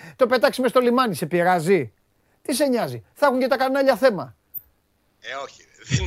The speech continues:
Speaker 2: είναι.
Speaker 1: Α,
Speaker 2: Εντάξει, το
Speaker 1: εντάξει.
Speaker 2: παρατράβηξες.
Speaker 1: Εντάξει,
Speaker 2: Ήταν
Speaker 1: ρε
Speaker 2: λίγο
Speaker 1: Σάβα.
Speaker 2: υπερβολικό
Speaker 1: Εντάξει, ρε Σάβα.
Speaker 2: το παράδειγμά σου, αλλά
Speaker 1: Εντάξει.
Speaker 2: ας έρθει να βάζει δεκατέσσερα γκολ και
Speaker 1: Εντάξει.
Speaker 2: τα άλλα θα τα δούμε.
Speaker 1: Έλα, κύριε Βέγγα μου.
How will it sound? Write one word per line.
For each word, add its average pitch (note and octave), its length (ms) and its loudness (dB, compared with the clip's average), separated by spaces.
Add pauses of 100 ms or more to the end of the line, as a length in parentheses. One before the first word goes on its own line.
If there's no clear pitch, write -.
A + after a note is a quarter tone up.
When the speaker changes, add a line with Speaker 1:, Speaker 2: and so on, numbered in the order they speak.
(120)
Speaker 2:
είναι. C#3+ 120 -14
Speaker 1:
Α, - 140 -20 (160)
Speaker 2:
Εντάξει, F3+ 180 0
το F#3 60 2
Speaker 1:
εντάξει. D#3 160 -4
Speaker 2:
παρατράβηξες. F3 840 0
Speaker 1:
Εντάξει, G#3+ 320 2
Speaker 2:
Ήταν A3 160 2
Speaker 1:
ρε - 60 -2
Speaker 2:
λίγο - 140 -10
Speaker 1:
Σάβα. - 120 -18
Speaker 2:
υπερβολικό F3+ 640 -6
Speaker 1:
Εντάξει, F#3 320 0
ρε A#2+ 60 -14
Σάβα. - 140 -20
Speaker 2:
το E3 160 -16
παράδειγμά E3 560 -2
σου, B3 160 -2
αλλά G#3 180 2 (100)
Speaker 1:
Εντάξει. E3 280 -4
Speaker 2:
ας E3+ 160 -2
έρθει D#3+ 600 -4
να E3 140 -4
βάζει F#3 280 -4
δεκατέσσερα D#3+ 720 -6
γκολ E3 160 -10
και A3 80 -4
Speaker 1:
Εντάξει. - 180 -6
Speaker 2:
τα A3 60 0
άλλα A3+ 140 -2
θα G3+ 140 -8
τα F#3 120 -12
δούμε. F#3 120 -6
Speaker 1:
Έλα, F3+ 100 -4
κύριε C#3+ 140 -6
Βέγγα D#3+ 160 -12
μου. G3 140 -20